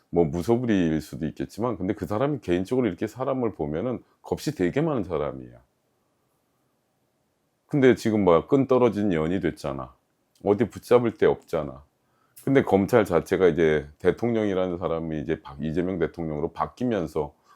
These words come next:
검찰 특검, 뭐 내-, 지금 이제 내란 특검, 최상병 특검 다 때려가지고 지금 들어오고 있잖아. 어떻게 보면 자기가 목이 조이고 있잖아. 그러니까 그러기 전에 얼른 그만두고 민간인 신분으로 가려고 하는 것 같은데,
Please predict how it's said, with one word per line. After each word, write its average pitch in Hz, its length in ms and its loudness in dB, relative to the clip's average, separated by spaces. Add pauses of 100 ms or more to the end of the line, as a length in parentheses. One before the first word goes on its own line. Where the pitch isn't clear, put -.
검찰 113 460 -2
특검, 82 640 -2
뭐 82 180 0
내-, 78 320 -4 (140)
지금 92 220 -2
이제 80 200 -4
내란 87 440 2
특검, 92 560 -2
최상병 123 520 -6
특검 92 360 -8
다 - 180 -12
때려가지고 98 680 2
지금 117 240 -4
들어오고 107 320 2
있잖아. 73 360 -6 (540)
어떻게 156 260 6
보면 139 160 2
자기가 92 540 4 (220)
목이 101 340 0
조이고 98 340 0
있잖아. 76 380 -8 (640)
그러니까 127 360 4 (240)
그러기 110 240 6
전에 117 180 2
얼른 95 280 4
그만두고 92 840 2
민간인 98 520 2
신분으로 120 500 -2
가려고 78 460 -4
하는 123 180 -6
것 110 80 -6
같은데, 82 580 -4